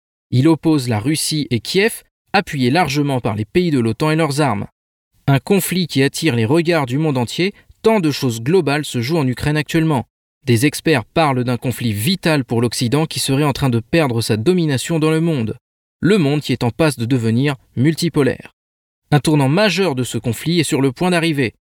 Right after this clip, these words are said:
La ville d'Artemiovsk, située dans la République populaire de Donetsk, s'apprête à être libérée par l'armée russe.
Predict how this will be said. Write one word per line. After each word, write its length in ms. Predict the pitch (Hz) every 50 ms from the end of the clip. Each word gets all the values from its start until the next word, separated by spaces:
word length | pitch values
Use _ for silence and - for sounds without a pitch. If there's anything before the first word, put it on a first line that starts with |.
| _ _ _ _ _ _ _
La 140 | - 120 113
ville 240 | 107 113 110 107 107
d'Artemiovsk, 800 | 120 117 - - 131 117 117 127 143 170 202 214 - - - 120
située 480 | - - - - 139 - - 143 139
dans 100 | 123 110
la 80 | 104 104
République 460 | 110 127 113 - 131 113 110 - -
populaire 480 | - 156 139 - - 143 139 135 120 117
de 120 | 127 143
Donetsk, 520 | 127 113 113 113 123 151 185 - - - - _ _ _ _ _
s'apprête 560 | - - - 220 220 - - 160 185 196 -
à 60 | 156
être 200 | 143 - - 127
libérée 440 | 123 156 185 151 143 127 117 135 143
par 160 | - 135 127
l'armée 260 | 139 139 131 151 151
russe. 380 | 135 156 160 127 - - -